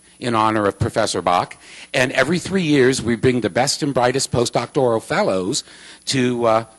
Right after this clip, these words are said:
do their research here at Stewart Observatory. But now, Doctor Narayan is finishing up his term as the Bach Fellow,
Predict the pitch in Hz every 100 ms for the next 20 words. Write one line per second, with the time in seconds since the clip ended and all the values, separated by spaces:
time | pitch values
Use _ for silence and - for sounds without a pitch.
0 | - 123 123 117 110 117 - 104 - 107
1 | 98 - 107 95 87 95 85 92 76 62
2 | - - - - 135 139 170 190 - _
3 | _ - 139 139 165 143 135 147 180 131
4 | 131 113 107 - 185 196 165 131 117 113
5 | 104 - 120 110 101 92 101 95 - 95
6 | 85 82 151